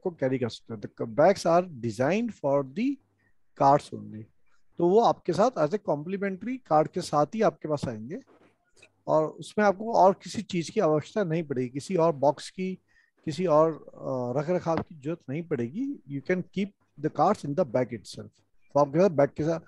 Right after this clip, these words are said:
कार्ड सेट complementary मिलेंगे आपको, ठीक है। As far as दो course की journey कैसे रहेगी, वो मैं आपके साथ शेयर कर रहा हूँ।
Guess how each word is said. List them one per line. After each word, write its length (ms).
कार्ड 220
सेट 200
complementary 600
मिलेंगे 340
आपको, 520
ठीक 100
है। 100
As 100
far 180
as 180
दो 220
course 360
की 120
journey 340
कैसे 240
रहेगी, 280
वो 180
मैं 120
आपके 220
साथ 60
शेयर 260
कर 140
रहा 120
हूँ। 100